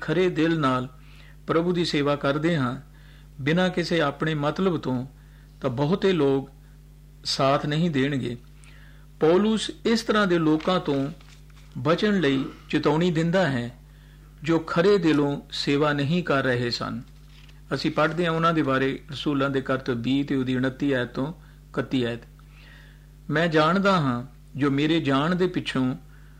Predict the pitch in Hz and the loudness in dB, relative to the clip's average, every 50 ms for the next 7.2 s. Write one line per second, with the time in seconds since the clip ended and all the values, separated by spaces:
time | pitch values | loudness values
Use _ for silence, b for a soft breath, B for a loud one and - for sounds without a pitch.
0 | B B - 143 123 120 156 175 185 190 180 190 185 185 180 151 139 123 117 - | B B -10 -8 -2 0 2 2 2 2 2 2 2 2 2 0 -2 -2 0 0
1 | 120 123 127 135 147 151 151 - - - - 147 131 131 127 139 139 143 143 139 | 2 2 2 2 2 0 -2 -6 -12 -6 -2 0 0 2 2 2 0 0 0 0
2 | 139 135 135 135 131 139 147 170 175 160 127 117 123 120 - B B B B B | 0 0 0 0 0 0 2 2 0 0 -2 -4 -6 -8 -10 B B B B B
3 | B B B - - 139 147 147 - - 175 175 160 156 185 190 175 185 180 170 | B B B -6 -2 0 0 0 -2 -2 -2 -2 0 0 0 0 0 0 0 0
4 | 170 156 143 135 143 151 143 - 151 151 143 175 175 160 127 131 120 131 - - | 0 0 0 0 0 0 0 -2 -2 -2 0 0 0 0 0 -2 -4 -6 -8 -14
5 | B B B B B B B B B B - 165 - - 180 175 180 151 135 139 | B B B B B B B B B B -8 -4 -2 -2 0 2 2 2 2 2
6 | 151 156 - - - 151 151 147 - - 190 190 185 180 156 160 156 - - 196 | 2 0 -2 -2 0 0 0 0 0 0 0 0 0 2 0 -2 -2 -2 -2 -2
7 | 185 180 180 180 | 0 0 0 -2